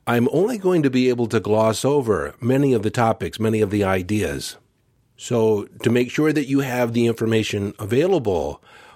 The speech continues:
aside from putting yourself in the Aligned Self, uh, coaching program,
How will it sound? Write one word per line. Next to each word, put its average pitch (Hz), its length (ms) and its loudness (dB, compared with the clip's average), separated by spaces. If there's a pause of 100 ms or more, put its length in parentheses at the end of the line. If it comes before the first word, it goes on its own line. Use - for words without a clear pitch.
(140)
aside 123 480 -2
from 107 560 0
putting 123 220 2
yourself 113 460 0
in 107 60 0
the 107 100 0
Aligned 101 360 2
Self, 104 320 -2 (220)
uh, 92 240 -4
coaching 160 440 0
program, 85 540 0